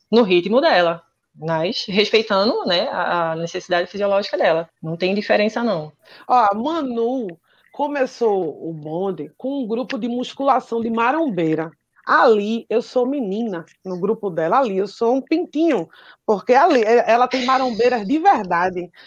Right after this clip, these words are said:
Speaker 2: Se você pegar a Rose, uma aluna dela, é tipo Sandra. Meu sonho é apresentar as duas. Apresentar a Rose, a Sandra, que elas devem ter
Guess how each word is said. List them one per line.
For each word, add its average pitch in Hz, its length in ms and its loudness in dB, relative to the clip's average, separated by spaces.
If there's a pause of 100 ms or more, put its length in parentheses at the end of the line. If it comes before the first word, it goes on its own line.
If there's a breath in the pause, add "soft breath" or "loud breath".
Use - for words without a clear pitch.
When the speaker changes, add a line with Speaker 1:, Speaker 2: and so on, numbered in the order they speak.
(220 loud breath)
Speaker 2:
Se 226 80 -2
você 285 260 4
pegar 285 320 0
a 233 40 -2
Rose, 214 540 0
uma 254 180 -2
aluna 233 300 -4
dela, 196 480 0
é 294 100 4
tipo 339 340 -2
Sandra. 226 380 -4
Meu 254 180 0
sonho - 320 -6
é 339 40 -2
apresentar 320 680 0
as 240 80 -4
duas. 190 340 -4
Apresentar 196 540 -2
a 185 80 -2
Rose, 247 440 2 (300 loud breath)
a 311 140 2
Sandra, 190 400 -2
que - 80 -2
elas 240 180 4
devem 233 300 0
ter 233 240 0